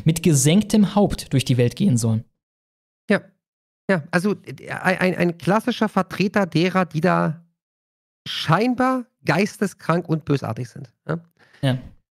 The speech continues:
Speaker 2: So, dann kommen wir jetzt, ähm, zu den Highlights, ja, die auf, äh, Bitten der Nutzer erstellt wurden. Fangen wir ganz soft an. Hier wurde um Bilder einer amerikanischen Frau gebeten.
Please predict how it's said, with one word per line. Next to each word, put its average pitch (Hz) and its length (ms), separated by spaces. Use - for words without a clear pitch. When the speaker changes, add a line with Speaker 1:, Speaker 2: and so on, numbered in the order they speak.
Speaker 2:
So, 277 140
dann 240 340
kommen 233 160
wir 262 80
jetzt, - 480
ähm, 190 560
zu - 160
den 139 140
Highlights, 120 540
ja, 143 220
die 139 180
auf, 135 300
äh, 131 380
Bitten 165 240
der 143 100
Nutzer 131 400
erstellt 120 1080
wurden. 143 420
Fangen 220 300
wir 247 80
ganz 190 300
soft - 520
an. 285 240
Hier 220 480
wurde 214 340
um 202 320
Bilder 220 500
einer 175 260
amerikanischen 170 960
Frau 127 400
gebeten. 117 460